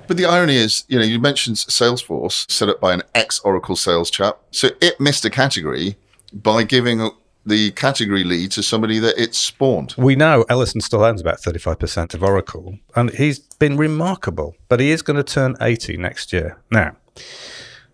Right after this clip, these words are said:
Speaker 2: look at Microsoft on the other side. Satya Nadella, <laughs> wow, you know, what a turnaround he has driven at, at Microsoft. You know, the, the share price has gone up many, many times, and, you know, he's carved up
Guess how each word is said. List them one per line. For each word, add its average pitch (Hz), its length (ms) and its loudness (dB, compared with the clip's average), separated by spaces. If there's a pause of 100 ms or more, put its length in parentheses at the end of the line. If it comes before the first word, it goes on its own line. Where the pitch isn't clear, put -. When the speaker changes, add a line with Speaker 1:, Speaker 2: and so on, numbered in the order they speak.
(180)
Speaker 2:
look 156 220 4
at 120 80 2
Microsoft - 560 -2
on 90 100 -2
the 101 80 2
other 98 160 0
side. 80 320 -2
Satya 120 320 2
Nadella, 101 600 2 (180)
<laughs> - 180 2
wow, 101 380 0 (100)
you 113 80 0
know, 90 240 4 (220)
what 123 500 4
a 101 80 -4
turnaround 87 720 -2
he 98 200 -2
has 85 140 -2
driven 87 320 -2
at, - 180 -8
at 87 80 -4
Microsoft. 87 680 -6
You 90 60 -6
know, 85 140 -2
the, - 220 -6
the 95 120 -4
share 110 260 0
price 90 320 -2
has - 120 -12
gone 90 200 -4
up - 320 -8
many, 110 260 2
many 90 220 -2
times, 92 500 -2 (460)
and, 110 340 2
you 110 100 -2
know, 92 140 2
he's 113 200 0
carved - 500 0
up 87 180 2